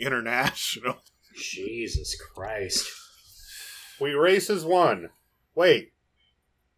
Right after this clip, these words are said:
Speaker 3: how many human ri-, va-, rights violations do you have?
Speaker 1: So,
Speaker 2: Well, if, if
Speaker 1: it,
Speaker 2: we went
Speaker 1: it, to
Speaker 2: through
Speaker 1: be
Speaker 2: every venue on the Formula One grid, we would be here a long time.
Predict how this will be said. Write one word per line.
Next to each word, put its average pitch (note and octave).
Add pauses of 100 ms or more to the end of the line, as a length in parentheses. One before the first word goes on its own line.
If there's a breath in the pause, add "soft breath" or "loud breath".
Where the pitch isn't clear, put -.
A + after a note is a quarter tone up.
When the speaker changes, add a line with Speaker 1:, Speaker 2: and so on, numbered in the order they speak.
(100)
Speaker 3:
how C#3+
many A3
human A3
ri-, G#3+
va-, G3+
rights F#3+
violations G3
do G3+
you F#3+
have? F#3+ (640)
Speaker 1:
So, C3 (100)
Speaker 2:
Well, E3+
if, F#3 (380 loud breath)
if D#3+
Speaker 1:
it, D3+
Speaker 2:
we D3
went F3
Speaker 1:
it, -
to F#3
Speaker 2:
through E3
Speaker 1:
be F#3
Speaker 2:
every G3
venue E3+
on C3+
the B2
Formula D3
One C3+
grid, B2+
we C3+
would C3+
be C3
here C3
a G#2
long A2
time. F#2+